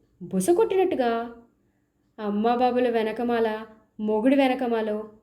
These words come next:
ముడ్డూపుకుంటూ తిరిగే బొమ్మక్కకే గౌరవం ఇచ్చిద్ది ఈ గాండు లోకం," అంది. ఆమె చేతిని నిమురుతూ, "అన్నీ సర్దుకుంటాయి పండమ్మా," అన్నాడు.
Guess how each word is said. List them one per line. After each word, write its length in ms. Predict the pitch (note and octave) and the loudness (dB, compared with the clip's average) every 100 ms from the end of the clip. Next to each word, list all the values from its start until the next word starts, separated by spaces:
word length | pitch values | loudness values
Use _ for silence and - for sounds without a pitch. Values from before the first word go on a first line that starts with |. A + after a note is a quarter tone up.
| - | -12
ముడ్డూపుకుంటూ 760 | A3 A3+ F#3 D4 C#4+ D4 C#4 C#4 | -4 -4 0 0 0 0 0 0
తిరిగే 320 | B3+ B3 A#3+ | 0 0 0
బొమ్మక్కకే 680 | G3+ G#3+ G#3+ A#3 B3 B3+ B3 | 0 -2 0 -2 -2 -2 -2
గౌరవం 380 | A#3+ A#3 A#3+ | 0 0 0
ఇచ్చిద్ది 440 | A#3+ A#3 A3+ F3 - - _ - | -4 -4 -6 -6 -10 -18 _ -6
ఈ 180 | G#3 F3+ | -4 0
గాండు 280 | G#3 G3+ G3+ | 0 2 2
లోకం," 360 | G#3 G3 F#3+ F3 - _ _ _ C4 | 2 0 -4 -12 -16 _ _ _ -6
అంది. 240 | B3 D#3+ - - _ _ _ _ _ _ _ _ D4 | -4 -4 -10 -20 _ _ _ _ _ _ _ _ -2
ఆమె 260 | D4+ D4 A#3 | 2 4 2
చేతిని 440 | - F3+ G#3+ C#4+ | 0 -2 2 4
నిమురుతూ, 560 | C4 A#3+ C#4 B3 A3 A3 - _ _ _ _ _ _ - A3 | 4 2 0 -2 -2 -6 -16 _ _ _ _ _ _ -12 -8
"అన్నీ 320 | G#3+ A3 C4 | -6 0 0
సర్దుకుంటాయి 560 | C4+ G#3 A3+ B3 A3+ G#3 | 2 0 -2 -4 -4 -2
పండమ్మా," 480 | G3+ G3 F#3+ F#3+ - - _ G#3+ | -2 -2 -4 -6 -10 -18 _ -8
అన్నాడు. 480 | G3+ F3 E3 - | -6 -6 -8 -20